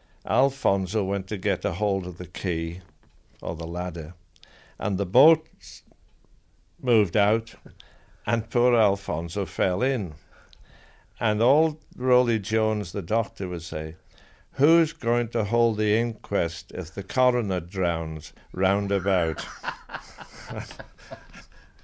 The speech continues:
And Alfonso was left floundering. Well, at these Eisteddfods in the old days, it was terrible.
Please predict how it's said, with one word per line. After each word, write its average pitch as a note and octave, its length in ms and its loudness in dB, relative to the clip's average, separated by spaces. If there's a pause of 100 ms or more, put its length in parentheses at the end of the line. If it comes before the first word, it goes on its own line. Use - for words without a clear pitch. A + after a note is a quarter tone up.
(180)
And G2+ 140 -8
Alfonso B2 680 -2
was A#2+ 220 4
left A#2 320 6
floundering. G#2+ 840 2 (640)
Well, B2 120 6
at F3 200 6
these D3 260 4
Eisteddfods G2 760 0
in F#2+ 120 -4
the F2+ 120 -2
old F2 200 -2
days, F2 240 -4
it F#2+ 140 -8
was G2 160 -4
terrible. F2 540 -6